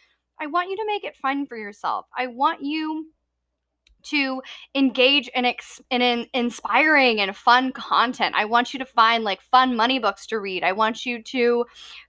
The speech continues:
find cool YouTube videos to watch. I want you to follow along on my Instagram and hopefully get some inspiration. I want you to make this process as fun as possible, because if it's not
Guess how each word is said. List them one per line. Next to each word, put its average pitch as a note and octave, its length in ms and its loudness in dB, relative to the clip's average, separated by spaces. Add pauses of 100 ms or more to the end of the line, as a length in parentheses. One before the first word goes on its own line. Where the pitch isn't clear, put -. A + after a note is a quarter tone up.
find D4+ 260 4
cool D#4+ 280 0
YouTube D#4 500 -2
videos G#3+ 380 0
to A#3 120 -8
watch. F3 440 2
I - 120 -2
want A#3+ 320 -2
you B3+ 80 -6
to B3+ 300 -2
follow B3 300 6
along D4 480 8 (100)
on G#3+ 580 0
my A3 220 2
Instagram A#3+ 580 -2
and F#3+ 80 -8
hopefully A3+ 300 -6
get A#3 160 -6
some B3 100 -8
inspiration. A#3 960 -8 (560)
I D4+ 180 2
want C4+ 340 2
you E4+ 120 -2
to E4+ 120 -6
make B3 260 -2
this B3 140 -6
process G#3+ 480 -2
as G#3 140 -14
fun G3 180 -2
as F#3+ 120 -10
possible, F#3+ 420 -6
because G#3 480 -4
if A3+ 140 -6
it's A#3 220 -2
not A3 420 6